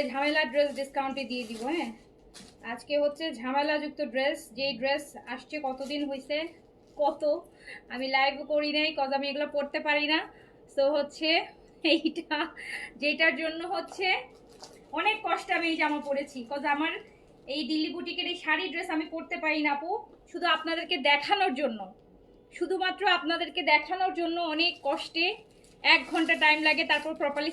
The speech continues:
সেট করতে পারি নাই, শুধুমাত্র আপনাদেরকে দেখানোর জন্য যে আপনারা নিশ্চয়ই অনেক সুন্দর করে পরবেন। আমি কোনো রকমে পরে পরে প্যাচ কুচ দিয়ে চলে আসছি শুধুমাত্র দেখানোর জন্য। এগুলা কিন্তু ক্লিয়ারেন্স সেলে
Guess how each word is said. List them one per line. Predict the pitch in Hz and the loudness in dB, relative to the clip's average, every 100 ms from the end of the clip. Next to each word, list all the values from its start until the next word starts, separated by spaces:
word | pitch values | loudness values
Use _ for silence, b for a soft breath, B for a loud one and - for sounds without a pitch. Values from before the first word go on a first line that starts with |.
| - | -4
সেট | 302 - | -6 -2
করতে | 277 294 | -4 0
পারি | 285 277 285 | 4 4 4
নাই, | 392 - | 0 0
শুধুমাত্র | 302 277 302 294 262 | -6 -4 -2 0 0
আপনাদেরকে | 269 277 269 269 | 0 -2 0 0
দেখানোর | 254 262 262 | 0 -2 -2
জন্য | 262 302 | -4 -2
যে | 262 240 | -2 -2
আপনারা | 269 262 | -2 -2
নিশ্চয়ই | 254 294 262 | -2 -2 -2
অনেক | 269 | -2
সুন্দর | 294 262 269 | -2 -2 0
করে | 277 | 0
পরবেন। | 262 247 302 B B B B B B - 254 | 0 0 -2 B B B B B B -6 -2
আমি | 277 | 0
কোনো | 285 302 302 | 2 4 2
রকমে | 302 320 - | 2 -2 2
পরে | 294 285 | 4 4
পরে | 302 311 | 2 0
প্যাচ | 294 294 - | 0 -2 -4
কুচ | 294 247 | -8 -4
দিয়ে | 294 311 | -4 -2
চলে | 294 285 | 0 2
আসছি | 285 - 381 | 0 0 -2
শুধুমাত্র | 359 311 294 320 262 | -2 -4 -4 0 0
দেখানোর | 294 302 294 | 0 -2 -2
জন্য। | 320 302 | 0 0
এগুলা | 294 311 | 2 -2
কিন্তু | 320 370 | -2 -2
ক্লিয়ারেন্স | 349 302 311 330 330 | 0 6 6 4 2
সেলে | 302 | 0